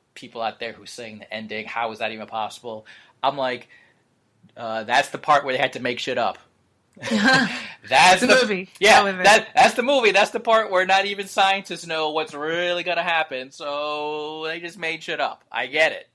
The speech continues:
Speaker 1: Y-, you know, maybe some people don't like what they made up, but I understand it. Yeah, it's a, it's a, yeah,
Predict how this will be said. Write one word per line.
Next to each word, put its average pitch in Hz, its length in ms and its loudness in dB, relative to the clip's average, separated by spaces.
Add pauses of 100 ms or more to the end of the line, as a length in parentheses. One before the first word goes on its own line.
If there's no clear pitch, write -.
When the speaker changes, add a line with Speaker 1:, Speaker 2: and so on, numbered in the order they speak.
(280)
Speaker 1:
Y-, - 300 -18
you 123 60 -12
know, 110 320 -10 (840)
maybe 123 220 -18
some 131 180 -14
people 131 340 -16
don't 123 460 -14
like 127 340 -8 (100)
what 143 180 -18
they 131 140 -16
made 135 220 -14
up, 196 280 -4 (480)
but 170 140 -2
I 151 80 -2
understand 135 540 -10
it. - 80 -20 (1160)
Yeah, 107 140 -8
it's 143 180 -12
a, 170 260 -4
it's 165 140 -16
a, 170 320 -10 (2250)
yeah, 170 240 -2